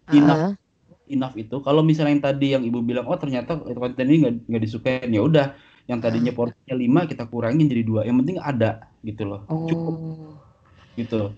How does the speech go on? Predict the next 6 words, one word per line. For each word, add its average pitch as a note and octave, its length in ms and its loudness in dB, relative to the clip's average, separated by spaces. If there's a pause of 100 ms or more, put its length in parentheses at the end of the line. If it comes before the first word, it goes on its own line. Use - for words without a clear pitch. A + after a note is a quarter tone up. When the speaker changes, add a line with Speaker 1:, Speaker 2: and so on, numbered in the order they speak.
(440)
Speaker 2:
Yang B2 160 0
terakhir, D3 300 0
trending, C#3+ 340 6
lagi C#3+ 240 6
ngetrend C#3+ 320 0
apa, C#3+ 480 -4